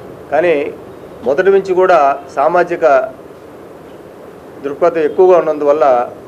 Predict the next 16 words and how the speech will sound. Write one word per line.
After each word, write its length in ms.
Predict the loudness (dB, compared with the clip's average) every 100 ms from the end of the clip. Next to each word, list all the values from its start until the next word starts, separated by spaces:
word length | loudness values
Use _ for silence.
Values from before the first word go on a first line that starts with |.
| -8 -4
నలభై 260 | -2 -2 -2
మూడు 160 | -2
సంవత్సరాల 360 | -2 -2 0 0 0
నుంచి 240 | -6 -2 -2 -2 -4
అనేక 200 | -2 -2 -2 -6
సంక్షేమ 360 | -2 -4 -2 -2
కార్యక్రమాలు, 560 | -2 -2 -2 -2 -2 -6 -12 -20 -20 -20 -20 -20 -14 -6
ప్రజా 260 | 0 2 2
సమస్యలపైన 580 | -2 -2 -4 -2 0 -2 0
పోరాటం, 400 | 2 2 0 -6 -8 -14 -6
ప్రభుత్వంతో 560 | -4 -4 -6 -6 -2 -2 -2 -8 -20 -20 -20 -20 -20 -20 -14 -8
సంప్రదింపులు, 600 | -2 0 0 -4 -2 -4 -4 -14 -20 -20 -20 -20 -20 -16 -8
అధికారులు, 500 | -4 2 4 4 0 -6 -14 -12 -6
నేను, 180 | -4 -4 -4
నేను 120 | -4 -2
పనిచేసిన 380 | 2 0 2